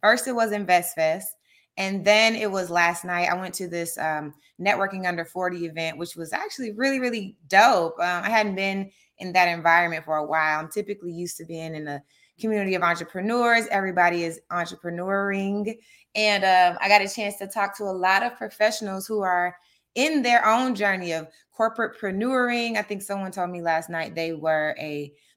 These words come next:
dualpreneur. I said, "Well, what's the difference between a dualpreneur and a corporatepreneur?" And so he broke it down to me, and I, and I said, essentially, so we, we ultimately got back to the point where he's a corporatepreneur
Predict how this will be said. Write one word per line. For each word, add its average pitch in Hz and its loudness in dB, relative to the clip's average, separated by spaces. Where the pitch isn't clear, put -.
dualpreneur. 165 -2
I 311 4
said, 330 4
"Well, 339 4
what's 415 2
the 440 -2
difference 339 0
between 320 -2
a 240 0
dualpreneur 240 0
and 185 -2
a 165 -4
corporatepreneur?" 185 -2
And 302 4
so 320 4
he 330 4
broke 269 0
it 233 -2
down 208 0
to 220 -6
me, 196 -2
and 190 -2
I, 196 2
and 196 -2
I 208 0
said, 196 -6
essentially, 185 -10
so 214 -2
we, 269 0
we 269 -2
ultimately 226 2
got 202 4
back 196 2
to 190 -8
the 185 -6
point 190 -6
where 160 -2
he's 320 2
a 233 -6
corporatepreneur 285 -2